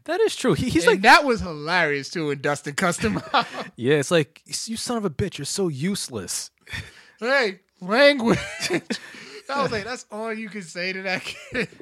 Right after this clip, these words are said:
Speaker 1: Yeah, that dude is, like, a literal waste of space, and we still love him for it. Um, but yeah, um, on Insecure, whether you're Team Lawrence or Team Issa, I was Team Tasha.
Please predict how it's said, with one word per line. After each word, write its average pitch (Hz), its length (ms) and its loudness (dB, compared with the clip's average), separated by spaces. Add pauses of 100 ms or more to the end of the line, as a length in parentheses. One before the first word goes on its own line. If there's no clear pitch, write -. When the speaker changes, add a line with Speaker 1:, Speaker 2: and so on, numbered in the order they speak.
(200)
Speaker 1:
Yeah, 104 580 -4
that 160 160 -4
dude 208 160 2
is, 135 80 -2
like, 117 120 0 (140)
a 117 80 -4
literal 113 420 0
waste 104 300 -4
of 95 80 -8
space, - 600 -8
and 117 160 -6
we 113 80 -2
still 107 240 -6
love 92 160 -6
him 90 100 -16
for 87 300 -8
it. - 120 -14 (580)
Um, 107 420 -4 (100)
but 139 160 4
yeah, 135 280 4
um, 110 300 -2
on 117 140 -2
Insecure, 156 600 0 (560)
whether 123 180 -2
you're 110 100 0
Team 143 320 -4
Lawrence 127 540 -2
or 113 80 -6
Team 120 260 -10
Issa, 127 420 -6 (680)
I 107 80 0
was 98 160 -4
Team 92 200 -8
Tasha. 82 480 -10